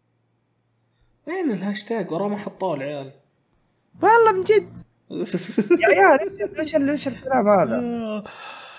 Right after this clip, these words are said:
Speaker 1: طيب.
Speaker 2: يا يوتيوب، آه، يا
Speaker 1: <laughs>
Speaker 2: لسه، يعني بكرة برضه باقي نكون عيد.
Speaker 1: يلا
Speaker 2: لا،
Speaker 1: أبغى
Speaker 2: لا.
Speaker 1: أشوف مية كيف تصب الحين.
Speaker 2: إيه، ميتين.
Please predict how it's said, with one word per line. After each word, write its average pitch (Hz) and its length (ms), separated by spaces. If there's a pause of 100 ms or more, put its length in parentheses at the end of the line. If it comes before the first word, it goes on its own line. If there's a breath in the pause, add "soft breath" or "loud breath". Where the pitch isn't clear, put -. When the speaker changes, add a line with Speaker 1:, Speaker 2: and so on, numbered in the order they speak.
(180 loud breath)
Speaker 1:
طيب. 226 420
Speaker 2:
يا 254 180 (380)
يوتيوب، 208 520
آه، 202 920
يا 220 800
Speaker 1:
<laughs> - 240
Speaker 2:
لسه، 202 360 (580)
يعني 220 180
بكرة 247 380
برضه 214 440 (320)
باقي 160 400
نكون 139 420
عيد. 131 160 (380)
Speaker 1:
يلا 170 240
Speaker 2:
لا، 170 100
Speaker 1:
أبغى 175 100
Speaker 2:
لا. 180 60
Speaker 1:
أشوف 190 420
مية 175 140
كيف 170 300
تصب 151 440
الحين. 135 420 (400 soft breath)
Speaker 2:
إيه، 196 260
ميتين. 180 400